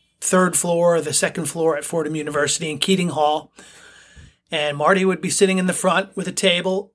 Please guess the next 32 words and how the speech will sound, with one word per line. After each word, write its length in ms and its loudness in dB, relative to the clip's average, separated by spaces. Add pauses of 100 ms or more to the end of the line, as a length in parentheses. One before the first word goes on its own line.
and 120 -6
a 60 -8
cassette 520 -2 (220)
player. 580 0 (920)
And 120 -6
then 80 2
I 200 6
would 180 -4
be 120 -8
sitting 340 0
in 100 -6
the, 300 -6 (720)
in 160 -6
the, 180 -6 (220)
the 80 -2
seats, 480 2 (340)
the 80 -8
student 340 0
seats, 220 -6
the 100 -12
desks. 540 -2 (720)
You 120 -18
know, 120 -4
with 220 -4 (420)
me, 380 -2
I'm 140 0
sitting 380 0
there, 320 2
Spiro 400 0
Dedes 340 -2
is 140 -8
there, 480 0